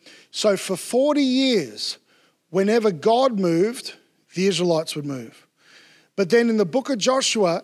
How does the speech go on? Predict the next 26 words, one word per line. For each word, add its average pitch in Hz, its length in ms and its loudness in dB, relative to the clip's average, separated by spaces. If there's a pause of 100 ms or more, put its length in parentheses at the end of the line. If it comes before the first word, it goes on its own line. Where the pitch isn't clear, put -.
as 185 160 0
they're 180 80 0
standing 226 420 0
on 202 140 0
the 180 160 -4
edge 185 200 0
of 170 60 -8
the 156 120 -4
promised 220 440 -4
land, 147 380 -6 (480)
God 226 240 4
actually 220 260 -2
speaks 208 400 -2
to 185 120 -4
Joshua, 208 500 0
who's 170 180 -2
now 180 200 -2
the 160 120 -4
new 220 260 -2
leader, 156 460 -4 (480)
and 196 100 0
he 214 80 2
essentially 220 520 0
says 240 360 0
to 185 200 -2
him, 165 240 -4